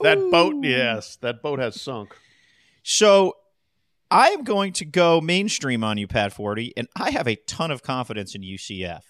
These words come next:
Speaker 2: Uh, they're seven and a half point dogs in the Fiesta Bowl to L S U. I feel like this is gonna be the classic bowl game where this is U C F Super Bowl, or L S U's best player is gonna play. We're not sure about all that yet. And I feel like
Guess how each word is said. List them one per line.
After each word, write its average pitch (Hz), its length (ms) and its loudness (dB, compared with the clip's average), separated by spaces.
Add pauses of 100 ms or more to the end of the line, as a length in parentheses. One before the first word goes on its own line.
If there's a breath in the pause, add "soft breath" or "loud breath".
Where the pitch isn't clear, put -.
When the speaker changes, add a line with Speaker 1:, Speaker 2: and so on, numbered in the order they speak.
(160)
Speaker 2:
Uh, 95 320 -2
they're 113 140 -6
seven 165 320 -2
and 151 80 -4
a 139 40 0
half 147 220 -2
point 135 240 -6
dogs 123 340 0
in 120 60 -10
the 110 60 -10
Fiesta 123 380 -6
Bowl 120 160 -4
to 113 120 -2
L 117 140 -2
S 110 160 -6
U. 113 340 -4 (420 loud breath)
I 170 120 4
feel 214 220 2
like 180 260 4
this 156 200 0
is 139 140 -4
gonna 151 200 -2
be 143 240 -2
the 123 160 -6
classic 151 760 0
bowl 139 240 2
game 131 300 -2
where 120 140 -2
this 117 200 -6
is 127 160 -6
U 139 80 -6
C 139 220 -4
F 117 100 -2
Super 127 320 -8
Bowl, 113 420 -2 (380 loud breath)
or 131 140 0
L 156 160 4
S 156 160 2
U's 147 180 -2
best 120 300 0
player 165 260 4
is 147 100 -2
gonna 151 180 -2
play. 147 720 2
We're 123 160 -8
not 104 180 -6
sure 165 260 -6
about 147 260 0
all 139 180 0
that 139 280 0
yet. 135 380 0 (300 loud breath)
And 135 300 0
I 143 180 4
feel 180 340 -4
like 143 460 0